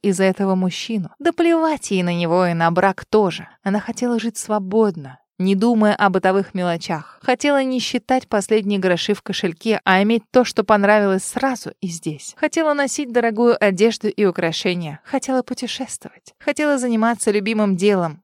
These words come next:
артефакторикой, не ограничивая свои запросы. Она хотела жить, а не выживать.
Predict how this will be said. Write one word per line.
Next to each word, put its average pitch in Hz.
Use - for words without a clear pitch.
артефакторикой, 180
не 190
ограничивая 190
свои 170
запросы. 156
Она 254
хотела 302
жить, 254
а 214
не 226
выживать. 208